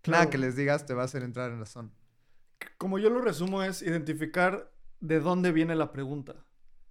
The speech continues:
Speaker 1: ¿sabes? O sea, como de dónde viene, me refiero a algo un poco más filosófico, sino,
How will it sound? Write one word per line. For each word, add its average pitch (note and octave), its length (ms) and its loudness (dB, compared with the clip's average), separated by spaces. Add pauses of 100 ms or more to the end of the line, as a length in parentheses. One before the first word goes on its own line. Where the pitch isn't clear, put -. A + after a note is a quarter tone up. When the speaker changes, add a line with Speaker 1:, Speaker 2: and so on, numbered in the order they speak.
Speaker 1:
¿sabes? D3+ 420 -2
O D#3 60 -4
sea, D#3 380 0 (260)
como D#3 560 -4 (360)
de E3+ 180 -2
dónde G#3+ 240 4
viene, A3+ 360 4
me F3 160 0
refiero F3 320 4
a F3+ 40 8
algo F3 160 4
un F3 100 0
poco E3+ 240 -4
más E3 200 -2
filosófico, D#3+ 640 -4
sino, D3+ 580 -6